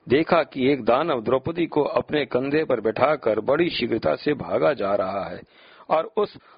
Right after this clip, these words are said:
दुष्ट के द्वारा हरी गई द्रौपदी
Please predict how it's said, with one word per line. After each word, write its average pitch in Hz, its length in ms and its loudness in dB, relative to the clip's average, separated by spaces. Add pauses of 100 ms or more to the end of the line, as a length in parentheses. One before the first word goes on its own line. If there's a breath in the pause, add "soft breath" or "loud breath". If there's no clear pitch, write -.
(120)
दुष्ट 185 320 -2
के 175 200 -2
द्वारा 143 460 0
हरी 175 360 -2
गई 147 200 -2
द्रौपदी 131 580 -2